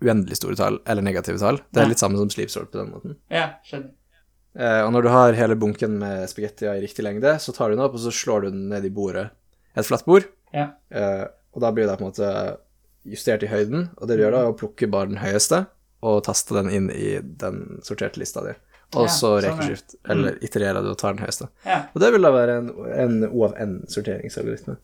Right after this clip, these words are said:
Speaker 2: Det vil jo
Speaker 1: I den
Speaker 2: kanskje
Speaker 1: fysiske
Speaker 2: det,
Speaker 1: verden.
Speaker 2: men det vil jo ta lengre tid å gjøre det siden et menneske er tregere enn en datamaskin. Men det har ikke noe med kompleksiteten
Speaker 1: Eh, kompleksiteten,
Speaker 2: å gjøre.
Speaker 1: nei.
Speaker 2: Nei.
Speaker 1: Nei.
Speaker 2: Ja, <laughs> interessant.
Speaker 1: <laughs> Så jeg har noen, eh, sånne,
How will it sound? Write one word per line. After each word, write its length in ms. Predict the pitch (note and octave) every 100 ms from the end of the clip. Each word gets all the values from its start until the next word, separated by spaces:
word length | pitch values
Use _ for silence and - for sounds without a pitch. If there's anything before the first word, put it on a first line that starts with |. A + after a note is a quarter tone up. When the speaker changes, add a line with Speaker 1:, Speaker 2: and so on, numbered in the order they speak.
| _
Speaker 2:
Det 120 | - E3+
vil 80 | E3
jo 40 |
Speaker 1:
I 20 |
den 60 | G#3
Speaker 2:
kanskje 220 | F#3 -
Speaker 1:
fysiske 240 | D3 D#3 -
Speaker 2:
det, 100 | E3+
Speaker 1:
verden. 0 |
Speaker 2:
men 280 | E3+ E3 D#3+
det 180 | D#3+
vil 120 | D#3+ D#3
jo 60 | D#3+
ta 140 | E3
lengre 280 | D3+ C#3 C#3
tid 200 | C#3+ C3 - - - -
å 80 | D3+
gjøre 580 | D3+ C#3+ C3 C3 C3+ C#3+ - _ _ _ -
det 200 | D3 C#3+
siden 260 | C#3+ D3+ D3+
et 60 | D3+
menneske 280 | C#3 - C#3
er 100 | C3+
tregere 300 | D3 C3 B2+
enn 80 | C3+
en 40 | C3
datamaskin. 600 | B2+ C#3 C#3 F3 D3 -
Men 140 | D#3+
det 100 | E3
har 100 | D#3
ikke 140 | D3 D3+
noe 140 | D3
med 300 | C3+ B2+ C3 - _ _ _ _ -
kompleksiteten 540 | D3 C#3+ A#2 A2+ C3
Speaker 1:
Eh, 320 | A#2 B2+ A#2+
kompleksiteten, 60 | B2+
Speaker 2:
å 100 | B2+
gjøre. 280 | C3+ D#3 - _ -
Speaker 1:
nei. 100 | C3+
Speaker 2:
Nei. 80 | - _ _ _ _ _ _ -
Speaker 1:
Nei. 180 | G#2+ - _ _ _ -
Speaker 2:
Ja, 160 | G#3+ C#4+ -
<laughs> 340 | D3+ D#3+ E3 D#3
interessant. 580 | D#3 D#3 C#3+ D3 - - _ - -
Speaker 1:
<laughs> 440 | - _ - - - _ _ - B2+ - D#3 C#3+ - D3
Så 180 | - C#3
jeg 140 | C#3+ D3
har 100 | C#3
noen, 200 | B2+ B2+
eh, 140 | B2
sånne, 220 | B2 B2